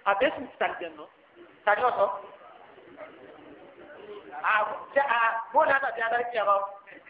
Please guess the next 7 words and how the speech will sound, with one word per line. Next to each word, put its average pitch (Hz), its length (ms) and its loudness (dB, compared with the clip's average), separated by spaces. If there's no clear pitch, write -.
Èsì 269 280 2
oró 311 200 6
le 277 100 4
jù 269 120 -2
báwọn. 277 200 4
Èsì 254 260 2
àlìjẹ̀nù. 233 540 -4